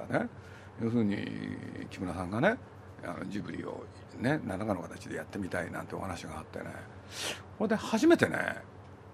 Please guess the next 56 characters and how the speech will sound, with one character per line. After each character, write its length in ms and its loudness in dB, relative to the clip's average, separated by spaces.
「キ 180 -6
ム 220 -2
タ 140 -4
ク 140 -4
ね」 380 2
っ 20 -10
て 80 -4
思 100 -2
っ 40 -6
た 120 -6
ん 60 -12
で 60 -12
す 40 -10
よ。 80 -8
ね、 140 2
僕 160 10
は 120 4
な 100 4
ん 20 -2
と 80 0
な 60 -2
く 60 -6
キ 100 0
ム 60 4
タ 120 6
ク 80 0
ぐ 80 2
ら 100 2
い 20 -6
知 120 -6
っ 20 -8
て 100 -8
た 60 -2
ん 80 -6
で。 960 8
<laughs> 400 4
た 80 12
だ 100 12
僕 220 6
ね、 320 6
あ 80 6
の、 60 4
ド 80 10
ラ 100 12
マ 100 10
も 120 6
見 120 6
た 80 4
こ 120 0
と 80 -6
が 160 -8
な 120 0
け 120 -4
れ 100 -8
ば、 80 -12
ね、 300 6